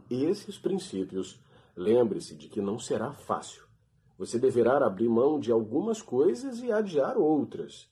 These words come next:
É possível que até mesmo precise privar-se de riquezas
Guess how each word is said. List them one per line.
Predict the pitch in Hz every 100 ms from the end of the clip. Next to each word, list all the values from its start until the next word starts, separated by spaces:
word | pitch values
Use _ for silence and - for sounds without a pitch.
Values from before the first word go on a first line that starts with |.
| _ _ _ _ _
É | 208
possível | 214 226 - 240 240 269
que | 285
até | 175 139 202
mesmo | 143 131 165 175 185
precise | 147 120 - 160 180 165
privar-se | 165 175 196 107 110 143 165 - 143
de | 123
riquezas | 135 214 - 110 110 131 -